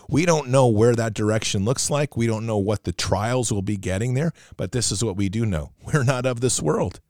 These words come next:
And since we're not of this world and we're already been given the promise of life, what do you have to worry about here other than be obedient to Christ and God and follow,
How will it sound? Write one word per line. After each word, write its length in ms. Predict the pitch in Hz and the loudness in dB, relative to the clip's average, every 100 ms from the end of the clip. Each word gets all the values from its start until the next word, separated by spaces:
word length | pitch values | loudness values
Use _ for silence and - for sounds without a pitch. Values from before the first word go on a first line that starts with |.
| _ _ _ _ _ _ _ _ _ _ _ _ - | _ _ _ _ _ _ _ _ _ _ _ _ -6
And 200 | 113 123 | -2 0
since 280 | 156 147 135 | 0 2 0
we're 120 | 135 | 0
not 180 | 139 135 | 2 4
of 160 | 156 | 4
this 220 | 139 - | 4 0
world 320 | 135 147 127 117 | 4 6 6 2
and 140 | 120 | 0
we're 140 | 123 127 | 2 4
already 320 | 139 143 135 | 6 6 4
been 180 | 127 123 | 0 0
given 300 | 123 131 123 | 2 2 2
the 80 | 110 | 0
promise 440 | - 143 131 - | 0 2 2 0
of 140 | 113 | 0
life, 320 | 107 143 127 92 | -2 -2 -2 -2
what 240 | 104 156 | -2 -2
do 140 | - | -2
you 140 | 156 131 | 0 0
have 360 | - 120 127 | -2 -4 -4
to 100 | - | -6
worry 320 | 117 117 139 143 | -4 -2 0 0
about 280 | 113 110 | -2 -4
here 260 | 107 160 123 | -2 -2 -2
other 220 | - 123 120 | -2 0 0
than 220 | 113 104 | 0 -4
be 220 | 104 123 | -6 -2
obedient 640 | 110 110 131 156 151 120 | -2 -2 -2 0 -2 -4
to 100 | - | -6
Christ 420 | - 117 120 - | -4 -2 -2 -2
and 180 | - 113 | -4 -4
God 260 | 101 104 107 | -2 -4 -2
and 180 | 104 - | -2 -2
follow, 500 | - 117 120 113 | -2 0 0 0